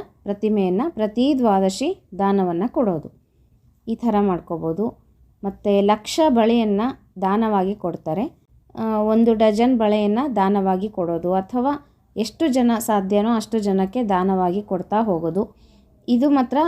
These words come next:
ಒಂದು ವರ್ಷದಲ್ಲಿ ಮುಗಿಯುವಂಥದ್ದಲ್ಲ, ಸುಮಾರು ವರ್ಷಗಳ ಆಗುತ್ತೆ. ನೋಡ್ಕೊಂಡು ನೋಡಿಕೊಂಡು ನೀವು ಲೆಕ್ಕವನ್ನು ಬರೆದಿಟ್ಕೋಬೇಕು,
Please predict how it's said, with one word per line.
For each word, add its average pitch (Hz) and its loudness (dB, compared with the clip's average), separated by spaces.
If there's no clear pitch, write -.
ಒಂದು 233 2
ವರ್ಷದಲ್ಲಿ 214 0
ಮುಗಿಯುವಂಥದ್ದಲ್ಲ, 202 -2
ಸುಮಾರು 254 2
ವರ್ಷಗಳ 226 0
ಆಗುತ್ತೆ. 240 -2
ನೋಡ್ಕೊಂಡು 294 2
ನೋಡಿಕೊಂಡು 247 2
ನೀವು 294 2
ಲೆಕ್ಕವನ್ನು 240 2
ಬರೆದಿಟ್ಕೋಬೇಕು, 196 -2